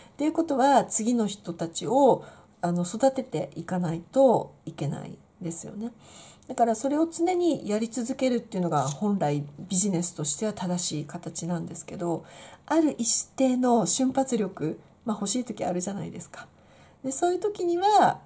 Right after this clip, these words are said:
まあ、このプロセスを使っていただくとできますけど、なかなかに三ヶ月で組み上げるのはハードルが高い、ハードな内容です。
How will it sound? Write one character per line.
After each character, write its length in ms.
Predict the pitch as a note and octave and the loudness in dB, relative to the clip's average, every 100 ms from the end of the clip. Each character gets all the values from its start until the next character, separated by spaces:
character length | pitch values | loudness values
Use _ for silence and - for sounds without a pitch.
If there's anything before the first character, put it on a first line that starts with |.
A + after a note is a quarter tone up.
| _ _ | _ _
ま 80 | G3+ | -4
あ、 0 | |
こ 120 | G3+ | -2
の 80 | F#3+ | -4
プ 100 | G3 | -2
ロ 100 | G3+ | -4
セ 140 | G3 | -2
ス 160 | F3+ - | -4 -4
を 100 | C#3 | -4
使 220 | C#3 - | -6 -8
っ 40 | F3+ | -10
て 220 | - E3 | -6 -4
い 80 | D#3+ | -4
た 140 | F3 | -4
だ 120 | F3 | -6
く 120 | F3 | -8
と 400 | - E4 C4+ - - - | 0 4 4 2 -8 -14
で 80 | F#3 | -10
き 100 | G3+ | -4
ま 140 | G3+ | -4
す 140 | F#3 - | -4 -6
け 80 | E3 | -4
ど、 240 | E3 D#3 - - | -4 -4 -12 -4
な 140 | A3+ | -4
か 140 | A3+ C#4+ | -2 -2
な 100 | D#4 | 0
か 140 | F4 | 0
に 100 | C#4+ | 2
三 240 | - G3 G3+ | 0 -2 -4
ヶ 80 | |
月 260 | A3 G#3 - | -4 -4 -6
で 80 | D3 | -8
組 260 | - E3 | -6 -4
み 60 | E3+ | -2
上 60 | F3 | -4
げ 240 | F3+ G3 | -4 -4
る 100 | E3 | -4
の 120 | C#3 | -6
は 200 | C#3 C#3 - - | -6 -8 -10 -20
ハ 280 | - G3+ F#3+ | -12 -6 -4
ー 0 | |
ド 240 | F3 C3+ - _ - | -4 -6 -10 _ 0
ル 140 | E3 | 2
が 160 | D#3+ D3 | 2 -4
高 280 | - - D#3+ | -10 -6 -6
い、 100 | C#3 - - | -6 -14 -18
ハ 220 | - F#3+ | -8 -6
ー 40 | F#3 | -4
ド 120 | D3 | -4
な 120 | C#3 | -6
内 240 | C3 D3 | -6 -8
容 100 | E3 | -10
で 140 | - - | -12 -10
す。 240 | - - | -10 -10